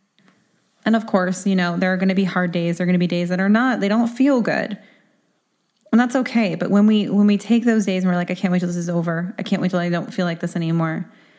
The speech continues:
I need to get, I need to get out of here. I need to get out of this. I need to push, push, push."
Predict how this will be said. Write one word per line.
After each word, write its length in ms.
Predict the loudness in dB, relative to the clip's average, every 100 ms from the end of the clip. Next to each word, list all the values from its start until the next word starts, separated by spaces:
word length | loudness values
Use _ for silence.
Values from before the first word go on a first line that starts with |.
| _ -4
I 120 | 0
need 100 | 2
to 80 | 0
get, 260 | -2 -10 -6
I 120 | -2
need 100 | -2
to 80 | -2
get 100 | -2
out 140 | -2
of 60 | -2
here. 180 | -2 -2
I 20 |
need 120 | -2
to 80 | -2
get 60 |
out 140 | -2 -4
of 60 |
this. 240 | -4 -6 -4
I 20 |
need 140 | -6
to 60 | -6
push, 280 | -6 -6 -6
push, 160 | -10
push." 320 | -8 -10 -12